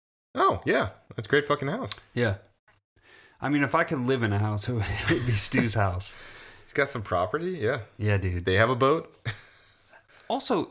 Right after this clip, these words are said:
Speaker 2: that whole town of Woodsboro is so spread out.
Speaker 1: Yeah. Yeah.
Speaker 2: Like, the bus.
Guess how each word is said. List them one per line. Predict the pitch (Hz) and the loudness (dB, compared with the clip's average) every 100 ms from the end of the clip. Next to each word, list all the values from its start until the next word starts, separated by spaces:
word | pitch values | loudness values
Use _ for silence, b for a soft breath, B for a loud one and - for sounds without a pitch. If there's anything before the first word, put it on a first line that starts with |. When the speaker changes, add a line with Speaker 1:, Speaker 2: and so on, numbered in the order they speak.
| - | 0
Speaker 2:
that | 180 | -2
whole | 180 285 | 0 -4
town | 302 247 190 | -2 -2 0
of | |
Woodsboro | 123 123 120 135 143 120 | 2 0 2 2 2 0
is | 110 | -2
so | - 120 131 | -2 0 0
spread | 160 - - 117 113 | -2 -6 -2 0 2
out. | 104 110 - - _ _ - | 2 0 -4 -16 _ _ -6
Speaker 1:
Yeah. | 107 - 90 - _ b b _ _ _ | -4 0 -2 -2 _ b b _ _ _
Yeah. | - | 0
Speaker 2:
Like, | 180 180 | 0 2
the | 147 | -2
bus. | 123 110 165 160 98 - | 0 2 2 2 -2 -6